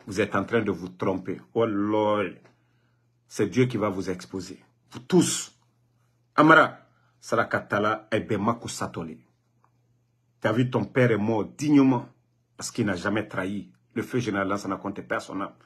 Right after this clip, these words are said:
Père, l'âme de ton père, Diarra.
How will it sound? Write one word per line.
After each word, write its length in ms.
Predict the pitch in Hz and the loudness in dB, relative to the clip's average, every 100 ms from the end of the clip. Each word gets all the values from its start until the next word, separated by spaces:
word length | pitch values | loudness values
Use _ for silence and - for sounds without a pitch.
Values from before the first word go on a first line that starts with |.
| _ _ _ _ _ _ | _ _ _ _ _ _
Père, 220 | - 151 135 | 6 8 8
l'âme 240 | 151 160 | 6 4
de 80 | 131 | 2
ton 180 | 123 101 | 0 -2
père, 260 | 104 - - | -2 -4 -10
Diarra. 420 | 95 123 123 113 | 2 6 6 6